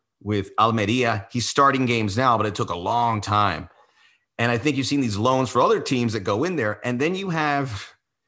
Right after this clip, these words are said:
Daryl Dike. I think he starts his second game, and then he starts goals, and then he scores two goals, and then he scores another.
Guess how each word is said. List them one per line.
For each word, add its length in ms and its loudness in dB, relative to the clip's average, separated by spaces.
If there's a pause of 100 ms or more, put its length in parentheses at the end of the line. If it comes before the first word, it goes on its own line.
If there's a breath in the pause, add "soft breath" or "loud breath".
(140)
Daryl 340 2
Dike. 520 -2
I 40 0
think 160 -4
he 140 -10
starts 440 0
his 160 -4
second 360 -2
game, 420 -2 (680 soft breath)
and 120 2
then 60 0
he 40 2
starts 240 -2
goals, 340 0
and 100 -10
then 80 0
he 60 2
scores 220 0
two 220 0
goals, 280 -2
and 80 -6
then 60 -2
he 40 -2
scores 280 -2
another. 380 -2